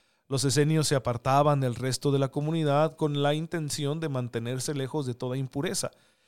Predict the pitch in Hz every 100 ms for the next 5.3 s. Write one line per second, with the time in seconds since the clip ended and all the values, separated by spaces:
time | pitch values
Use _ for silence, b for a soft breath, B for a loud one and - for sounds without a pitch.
0 | b b 143 135 151 160 - 151 151 139
1 | 135 127 123 127 170 180 - 208 214 143
2 | 123 110 113 113 107 104 _ _ _ _
3 | 131 139 165 147 139 131 - 147 143 156
4 | 160 147 156 156 156 - 131 120 - 202
5 | - 202 202